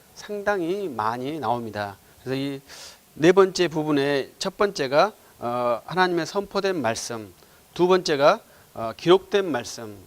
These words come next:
세 번째가 계시된 말씀, 네 번째 항목에서는 이것에 대한 통일성, 이렇게 해서 네 번째 파트가, 어, 진행되어 있고요.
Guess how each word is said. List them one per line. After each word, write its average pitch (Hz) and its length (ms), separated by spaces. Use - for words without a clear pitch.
세 185 180
번째가 170 560
계시된 175 640
말씀, 117 560
네 147 120
번째 175 320
항목에서는 156 640
이것에 151 500
대한 143 280
통일성, 190 760
이렇게 165 320
해서 170 380
네 143 260
번째 160 260
파트가, 160 680
어, 117 460
진행되어 143 540
있고요. 127 400